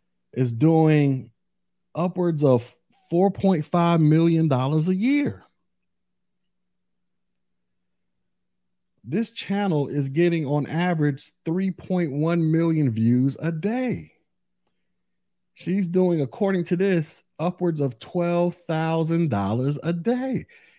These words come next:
And I told y'all, these numbers, when it comes to the money, is off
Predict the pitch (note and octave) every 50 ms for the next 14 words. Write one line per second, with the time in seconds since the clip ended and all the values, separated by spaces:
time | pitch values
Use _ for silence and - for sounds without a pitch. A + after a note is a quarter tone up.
0 | _ _ - A#2 C3 C#3 C#3 - G3+ G3 G#3 G3 E3 C#3+ C3 C3 B2+ B2 B2 C3+
1 | C#3+ _ _ _ _ _ _ _ _ _ G#2 G#2+ C#3+ F3+ F#3+ G3 E3 E3+ F3 F#3
2 | G3 G3 D#3+ C3+ B2 A2+ A2+ B2+ C3+ C3+ B2+ - - F3 D#3+ D#3+ D#3+ D3+ - -
3 | C#3 G#2+ G2 F2+ F#2+ G2+ B2 F3 G#3 G3+ F3+ B2+ G#2 F#2+ F#2 - - G2+ F#2+ E2+
4 | - _ - F3 G3+ F3+ F#2+ D2 - - -